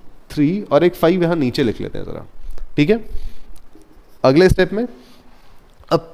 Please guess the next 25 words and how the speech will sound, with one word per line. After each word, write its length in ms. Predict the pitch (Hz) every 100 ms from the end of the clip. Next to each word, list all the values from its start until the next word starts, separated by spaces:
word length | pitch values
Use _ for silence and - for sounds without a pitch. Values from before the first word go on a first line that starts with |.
| -
pairing 320 | 208 220 254
करनी 280 | 214 185 175
है 100 | 131
हमें। 220 | 104 98 -
नाइंटी 440 | 131 143 180 180 214
की 80 | 208
जगह 240 | 202 202
मैंने 200 | 196 208 196 - - - - - 135
ये 160 | 165
लिखा 180 | 185 170
है 80 | 180
पूरा 220 | 160 127
टू 180 | 107 147
थ्री 160 | 139 139
थ्री 180 | 127 123
फ़ाइव, 280 | 143 185 226 - - - - - -
फ़िफ़्टी 440 | 185 - - 247
की 80 | 233
जगह 240 | 202 190 185
पर 220 | 202 202 - - -
two 160 | 127 139
into 220 | 139 160
five 220 | 160 156 160
into 220 | 156 160
five। 240 | 180 240